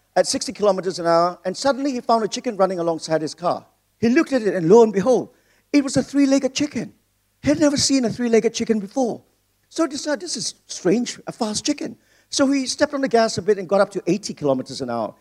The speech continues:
And the chicken, within a short space of time, caught up with him and was running alongside the car. And he said, "This is amazing. Let's try and test it in, at a higher speed." So he stepped on the gas,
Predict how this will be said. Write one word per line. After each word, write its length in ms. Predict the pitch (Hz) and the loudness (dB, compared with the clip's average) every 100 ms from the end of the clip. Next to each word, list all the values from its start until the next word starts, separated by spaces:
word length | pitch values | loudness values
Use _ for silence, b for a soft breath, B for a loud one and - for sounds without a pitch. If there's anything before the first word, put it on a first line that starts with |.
| _ _ 220 | _ _ 0
And 100 | 226 | 0
the 60 | |
chicken, 280 | - 262 262 | 0 -2 -2
within 220 | 220 233 | -4 -6
a 60 | 214 | -4
short 240 | - 214 | -4 -4
space 180 | - 220 | -4 -4
of 100 | 202 | 0
time, 180 | 202 190 | 0 -2
caught 260 | - 175 | 0 0
up 100 | 180 | 0
with 140 | 156 - | -2 -4
him 180 | 139 117 _ - | -6 -6 _ -4
and 40 | |
was 160 | 170 139 | -4 0
running 240 | 170 165 | 0 0
alongside 420 | 151 147 147 151 | 0 0 -2 -4
the 60 | 127 | -4
car. 320 | - 190 107 _ _ _ _ - | -4 -4 -4 _ _ _ _ -2
And 80 | |
he 40 | 285 | 0
said, 200 | 285 269 | 0 -4
"This 120 | 269 | -4
is 120 | 226 | 2
amazing. 580 | 240 202 - - 202 - b b | 2 2 -4 -4 -4 -6 b b
Let's 340 | - 277 - - | -2 0 -2 -8
try 200 | 254 269 | -2 -2
and 180 | 190 151 | -2 -8
test 300 | - 262 - | -4 -4 -2
it 120 | 196 - _ _ | -6 -8 _ _
in, 180 | 208 208 | 0 2
at 120 | 180 | 0
a 20 | 180 | 0
higher 260 | 185 202 | 0 0
speed." 380 | 190 - 262 165 | 0 -6 -8 -6
So 100 | 220 | -6
he 60 | 185 | -6
stepped 320 | - 277 269 | -2 -2 -2
on 40 | |
the 60 | 226 | -2
gas, 320 | 175 175 | 0 0